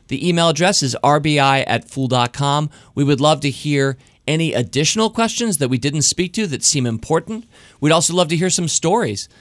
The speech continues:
Maybe you have a great story about how you got started investing. We'd especially love to hear that you got started investing from this podcast, that we helped you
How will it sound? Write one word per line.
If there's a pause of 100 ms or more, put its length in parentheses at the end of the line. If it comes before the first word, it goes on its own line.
(260)
Maybe
you
have
a
great
story
about
how
you
got
started
investing. (120)
We'd
especially
love
to
hear
that
you
got
started
investing
from
this
podcast,
that
we
helped
you